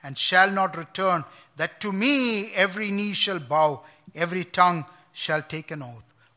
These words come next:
Paul takes the same words here. The me here, instead of saying to me, that is to God here, God the Father, instead he substitutes here. He says that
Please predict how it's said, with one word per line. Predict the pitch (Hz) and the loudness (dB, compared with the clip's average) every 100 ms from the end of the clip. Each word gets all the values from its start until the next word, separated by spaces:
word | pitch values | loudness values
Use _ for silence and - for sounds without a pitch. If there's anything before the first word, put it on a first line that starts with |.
| _ | _
Paul | 170 | -4
takes | 170 180 180 | -4 -8 -8
the | |
same | 160 - 196 190 | -8 -4 -4 -4
words | 151 147 - | -10 -12 -14
here. | 123 117 _ _ _ _ _ _ _ _ _ | -20 -20 _ _ _ _ _ _ _ _ _
The | 139 | -10
me | 156 196 240 220 | -4 0 2 0
here, | 185 202 180 135 - _ _ | 0 0 2 0 -10 _ _
instead | 160 160 208 | -12 -6 -2
of | 208 | -2
saying | - 208 214 | 0 -2 -2
to | - 180 | -6 -8
me, | 165 220 208 156 _ _ _ _ _ _ | -2 0 -2 -6 _ _ _ _ _ _
that | 160 185 | -4 -4
is | 196 - | -4 -10
to | |
God | 151 156 196 208 175 | -6 4 8 8 6
here, | 180 196 | 0 -4
God | 151 175 196 185 | 0 2 2 0
the | 175 | -6
Father, | - 185 196 185 | 0 2 2 -2
instead | 170 - 214 190 | -4 -6 -6 -8
he | 160 | -8
substitutes | - 180 175 - 196 180 - | -4 -4 -4 -12 -12 -12 -12
here. | 170 170 - _ _ - | -10 -12 -12 _ _ -14
He | |
says | 156 190 180 160 - _ _ _ | -8 -4 -4 -4 -16 _ _ _
that | 151 | -14